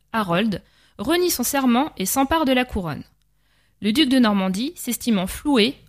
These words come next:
ose un débarquement dans le sud de l'Angleterre pour récupérer son bien. Harold vient à sa rencontre à Hastings, mais perd la bataille et meurt. La route de Londres est ouverte. Le vingt-cinq décembre mille soixante-six, Guillaume le Conquérant reçoit la couronne d'Angleterre.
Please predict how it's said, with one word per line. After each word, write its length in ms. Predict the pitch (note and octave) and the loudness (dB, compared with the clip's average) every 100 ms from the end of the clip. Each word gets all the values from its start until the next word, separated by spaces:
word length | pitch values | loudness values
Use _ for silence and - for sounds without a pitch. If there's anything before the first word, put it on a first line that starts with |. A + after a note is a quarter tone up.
| _ | _
ose 180 | E4 C4 | 2 4
un 80 | |
débarquement 600 | A3 C4+ C#4+ - A#3+ B3 | 4 4 2 0 2 2
dans 120 | C#4+ G3 | 2 0
le 100 | G3 | -2
sud 220 | - C4 | -4 -2
de 80 | B3 | 0
l'Angleterre 640 | G#3+ G3+ F#3 G3+ B3 - | 0 0 -4 0 -2 -2
pour 140 | F#3+ | -4
récupérer 460 | G#3+ B3+ C#4+ G#3 A#3+ | -4 -6 -6 -6 -6
son 160 | B3+ F#3+ | -6 -8
bien. 180 | D#3 B2 _ _ _ _ _ _ _ _ | -10 -18 _ _ _ _ _ _ _ _
Harold 400 | G#3+ G#3+ C#4+ D4+ | -2 4 4 4
vient 240 | G3+ G#3 B3+ | 0 -2 -2
à 120 | A#3 | -2
sa 140 | G#3 | -4
rencontre 500 | G3 C4 - B3+ - | -2 -2 -2 -4 -4
à 140 | - A3+ | -4 -2
Hastings, 540 | B3 - F#3 B3 - - | -4 -4 -2 -2 -4 -10
mais 160 | G#3 G#3+ | -8 -2
perd 180 | C#4+ | 0
la 100 | C#4+ | 2
bataille 520 | F#3+ F#3 F3+ F3+ A3+ - _ - | 2 -2 -4 -6 -6 -10 _ -8
et 80 | F3+ | -8
meurt. 380 | E3 - - _ _ _ _ _ | -6 -10 -18 _ _ _ _ _
La 140 | G#3 G#3+ | -2 0
route 180 | C#4+ C4 | 2 2
de 100 | C#4 | 4
Londres 300 | A#3+ B3+ A3+ | 4 4 0
est 140 | - | -4
ouverte. 460 | F3 D#3+ A3+ - - _ | -8 -8 -8 -14 -20 _
Le 100 | F#3 | -2
vingt-cinq 420 | A#3+ D#4+ - D#4 | 0 2 2 0
décembre 520 | C#4+ D4+ - F#3+ F3+ | 0 0 0 -2 -2
mille 180 | F3 D4+ | -2 -2
soixante-six, 760 | - C4 G#3+ G3 - F#3+ - - | -2 -4 -4 -4 -6 -12 -16 -18
Guillaume 300 | G3+ B3+ D#4+ | -8 -2 0
le 80 | D4 | 0
Conquérant 500 | B3 C#3+ A3 G3 A3 | 0 -2 -2 -2 -2
reçoit 320 | B3 G3 - | 0 -2 -2
la 100 | B3 | -4
couronne 340 | F3 B3+ C4+ C4 | -4 -2 2 2
d'Angleterre. 640 | G#3+ G3 F3+ D#3 C#3 - | 2 -2 -4 -10 -16 -18